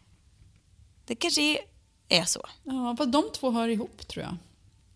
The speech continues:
Speaker 1: Ja, det gör de nog.
Speaker 2: För alltså, den som snackar skit om andra, den har kanske inte, jag vet inte, allting känns som att det handlar om, om just brister som man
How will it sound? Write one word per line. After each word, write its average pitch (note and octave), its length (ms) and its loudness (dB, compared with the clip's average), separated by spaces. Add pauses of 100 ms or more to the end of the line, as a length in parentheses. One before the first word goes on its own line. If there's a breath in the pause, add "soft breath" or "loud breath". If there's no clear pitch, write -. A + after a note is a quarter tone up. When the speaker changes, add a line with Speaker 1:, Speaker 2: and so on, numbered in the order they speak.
(260)
Speaker 1:
Ja, F#3+ 400 6 (840)
det D#4 80 2
gör - 200 0
de F3 120 -6
nog. - 160 -8 (560)
Speaker 2:
För C4 100 -2
alltså, B3 160 0
den B3+ 260 0
som A#3+ 180 -2
snackar B3 340 -4
skit G#3+ 260 -6
om F#3 120 -4
andra, F3 420 -4 (960 loud breath)
den A3 380 -4 (1120)
har B3 480 -8
kanske B3 340 -6
inte, G#3 600 -4 (1160 soft breath)
jag B3+ 80 -6
vet E4 100 -4
inte, E4 120 -2
allting C#4 340 -2
känns C4 240 0
som B3+ 100 -2
att B3 100 -6
det B3+ 80 0
handlar A#3+ 320 0
om, A#3+ 260 -2
om G#3+ 160 0
just G3 180 -4
brister G#3 480 -2
som F#3+ 200 -4
man E3 300 -4